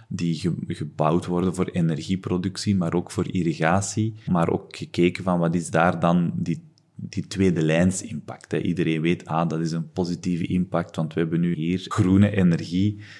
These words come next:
we hebben hier ook, eh, irrigatieprojecten. Maar is dat dan altijd zo rooskleurig? Daar hebben we in Ethiopië projecten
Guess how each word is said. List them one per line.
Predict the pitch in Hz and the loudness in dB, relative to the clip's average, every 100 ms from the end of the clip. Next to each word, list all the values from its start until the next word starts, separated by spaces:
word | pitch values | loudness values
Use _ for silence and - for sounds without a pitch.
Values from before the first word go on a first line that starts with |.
| - | -18
we | - 82 | -10 -8
hebben | 82 82 82 85 | -2 -2 0 0
hier | 82 85 | 2 2
ook, | 85 85 | 0 0
eh, | 85 82 82 - | 0 0 0 -4
irrigatieprojecten. | - 87 78 76 80 90 - - 92 87 92 - - - _ - - - | -4 -2 -2 0 -2 -2 -8 -6 -4 -2 -6 -8 -10 -10 _ -20 -14 -2
Maar | 85 | 2
is | 82 | 2
dat | 82 85 | 2 0
dan | 87 | 2
altijd | 85 80 80 - | 2 2 0 -2
zo | 82 76 | -2 -2
rooskleurig? | 73 - - 69 - - - - | -4 -8 -8 -6 -6 -10 -16 -4
Daar | 73 | -2
hebben | 82 76 | -2 -2
we | - | -2
in | 87 | 0
Ethiopië | 85 - 82 90 - 90 | -2 0 2 0 -2 -6
projecten | - 90 90 - 90 | -4 -6 -6 -6 -6